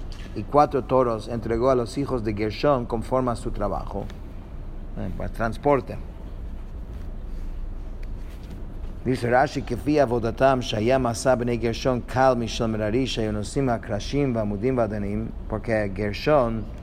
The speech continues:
lo que cargaban era más liviana que los hijos de Merari, que cargaban los maderos,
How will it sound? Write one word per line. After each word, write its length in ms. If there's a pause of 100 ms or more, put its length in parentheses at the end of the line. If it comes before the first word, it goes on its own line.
(440)
lo 160
que 140
cargaban 580
era 140
más 320
liviana 540
que 120
los 260
hijos 260
de 100
Merari, 540 (560)
que 140
cargaban 540
los 200
maderos, 760